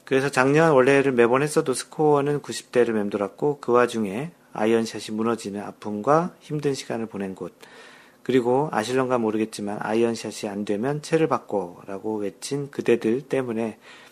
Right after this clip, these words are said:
결국 클럽도 미즈노로 바꾸고 샷이 서서히 안정을 찾아오고 있으니 구십 대 후반의 스코어를 예상하고 시작했는데요. 팔십 대 후반을 쳤어요. 지아이알을 많이 했음에도 핀 위치가 얇게도 꽂아놨던 탓에 연속 쓰리퍼 장렬.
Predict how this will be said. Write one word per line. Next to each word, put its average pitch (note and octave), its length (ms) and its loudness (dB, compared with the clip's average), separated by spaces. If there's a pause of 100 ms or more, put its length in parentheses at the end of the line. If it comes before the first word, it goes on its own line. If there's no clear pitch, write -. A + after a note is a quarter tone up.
(240)
결국 A#2 300 0
클럽도 D3+ 340 -2
미즈노로 G#2+ 400 -2
바꾸고 A#2+ 580 -2 (120)
샷이 B2+ 340 -6
서서히 A2 340 -6
안정을 G2 380 -8 (220)
찾아오고 A2 640 -2
있으니 G#2+ 540 -4 (500)
구십 B2 240 -6
대 D3 80 8
후반의 C#3+ 320 4
스코어를 B2 400 -4
예상하고 G#2 440 -6
시작했는데요. B2 1120 -6 (420)
팔십 - 320 -6
대 A#2+ 100 0
후반을 A2+ 380 -4
쳤어요. F#2 480 -14 (880)
지아이알을 D3 480 6
많이 A2+ 320 0
했음에도 C3 580 -4
핀 D3+ 160 -8
위치가 B2+ 320 -4
얇게도 A2 1300 -2
꽂아놨던 A#2+ 600 -4
탓에 C3+ 420 -6
연속 G#2+ 400 -8
쓰리퍼 C3+ 320 -6
장렬. F#2+ 440 -10